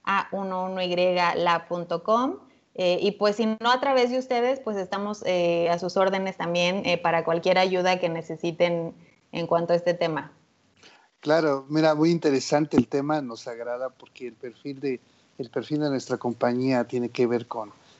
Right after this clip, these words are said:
Speaker 2: ir más allá de lo evidente, <laughs> decimos, ¿no? De repente, este, de hacer las cosas diferentes y encontrar soluciones,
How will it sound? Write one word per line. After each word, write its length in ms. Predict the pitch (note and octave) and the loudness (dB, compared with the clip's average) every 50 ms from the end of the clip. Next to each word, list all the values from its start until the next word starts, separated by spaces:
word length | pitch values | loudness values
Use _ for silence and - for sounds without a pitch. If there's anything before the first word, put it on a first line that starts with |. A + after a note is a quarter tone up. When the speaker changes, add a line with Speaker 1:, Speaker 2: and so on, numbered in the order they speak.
| _ _ _ | _ _ _
Speaker 2:
ir 200 | C#3 C#3 C#3 C3 | 4 4 4 6
más 260 | C3+ C#3+ C#3 C3 - | 6 4 4 4 0
allá 220 | C3 B2+ C3+ C3+ | 0 2 2 2
de 120 | C3+ C#3 C3 | 2 0 -4
lo 100 | A#2+ B2+ | -6 -8
evidente, 560 | B2 A#2+ C3+ B2+ C#3+ D3 D#3 D3 - C#3+ C3 | -8 -8 -4 -2 -2 -2 -2 -4 -6 -6 -6
<laughs> 0 | |
decimos, 560 | C3 C3 - - - B2+ E3+ D#3 C#3 C#3 C3 | -6 -8 -10 -12 -8 -6 -4 -4 -2 -4 -2
¿no? 160 | C3 C#3+ D#3 | 0 0 2
De 100 | D#3 D3+ | 2 0
repente, 540 | C3+ B2+ C3+ B2 - C#3+ C3 C3 - - - - - - - - - - | 0 -2 -6 -4 -4 -4 -4 -2 -4 -6 -6 -6 -12 -20 -20 -20 -6 -4
este, 280 | C#3 C3 - - D3+ | -4 -4 0 2 2
de 60 | C#3 | 4
hacer 220 | C#3 B2+ - F#3 F#3+ | 4 4 4 4 4
las 140 | G3+ F#3 - | 4 2 2
cosas 280 | - G3 F3+ G#3+ F#3 | -4 -6 -4 -4 -6
diferentes 480 | E3 D3+ - D#3 D3+ D#3 E3+ E3 F#3+ E3+ | -6 -6 -4 -2 -2 -2 -2 -2 -4 -4
y 40 | D3+ | -4
encontrar 360 | C3+ A#2+ C3+ B2 - D3 D3 | -4 -6 -8 -4 -2 -2 -2
soluciones, 760 | - - G3 E3+ D3+ - - E3 D3 D#3 D#3 D3 - - | 0 -2 -2 -2 -4 -4 -4 -2 -2 0 -2 -4 -4 -6